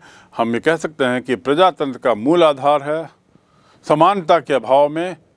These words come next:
सच्चे प्रजातंत्र का अस्तित्व कतई नहीं हो सकता।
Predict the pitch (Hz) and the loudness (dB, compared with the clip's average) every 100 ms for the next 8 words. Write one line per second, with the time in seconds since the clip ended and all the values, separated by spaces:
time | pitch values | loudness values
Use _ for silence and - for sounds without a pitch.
0 | _ - 190 185 _ 220 214 190 147 139 | _ -4 -2 -2 _ -2 0 0 -4 -2
1 | 139 - 127 117 120 131 131 135 123 - | -2 -4 -10 -12 -4 -2 -2 -2 -4 -4
2 | 147 - 143 - 131 143 135 110 110 90 | -6 -6 -6 -2 0 0 -2 -2 -6 -6
3 | 87 - 85 _ - | -12 -14 -16 _ -14